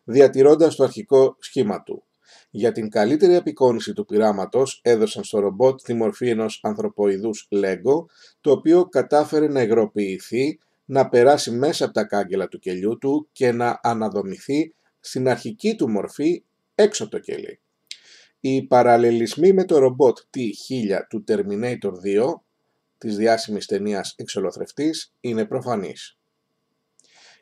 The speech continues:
Οι πιθανές χρήσεις ενός τέτοιου ρομπότ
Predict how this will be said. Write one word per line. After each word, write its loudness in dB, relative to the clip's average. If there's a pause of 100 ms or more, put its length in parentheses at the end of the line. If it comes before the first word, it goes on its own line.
Οι -2
πιθανές 0
χρήσεις 0
ενός -6
τέτοιου -2
ρομπότ 2